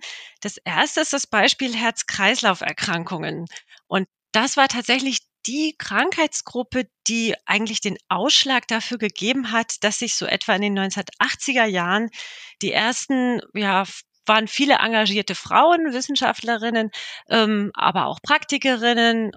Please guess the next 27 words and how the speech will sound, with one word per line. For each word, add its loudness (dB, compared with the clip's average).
ähm, -2
die -4
darauf 2
aufmerksam 0
gemacht -6
haben, 2
dass -2
Frauen 0
und -4
Männer 2
unterschiedlich 0
krank -2
sind. -2
Und 2
da 2
war 2
ein 2
Slogan: 0
„Frauenherzen 0
schlagen 2
anders.“ 0
Und -8
der 6
machte 0
darauf -2
aufmerksam, 0
dass -4